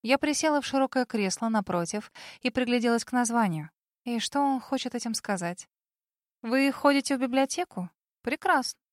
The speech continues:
Это добавляет вам несколько потерянных очков». Лестер оценил иронию, судя по тому, как на миг приподнялся уголок его рта, но снова посерьезнел.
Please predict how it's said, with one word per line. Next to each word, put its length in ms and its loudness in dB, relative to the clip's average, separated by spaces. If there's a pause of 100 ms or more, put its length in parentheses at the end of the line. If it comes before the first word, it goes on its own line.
(360)
Это 180 -2
добавляет 460 2
вам 200 2
несколько 380 -4
потерянных 560 -4
очков». 340 -10 (640)
Лестер 420 2
оценил 580 0
иронию, 500 0
судя 240 -2
по 140 -4
тому, 260 2
как 220 0
на 100 0
миг 260 -4
приподнялся 680 -4
уголок 420 -4
его 220 -6
рта, 380 -10 (260)
но 180 -2
снова 280 -4
посерьезнел. 680 -6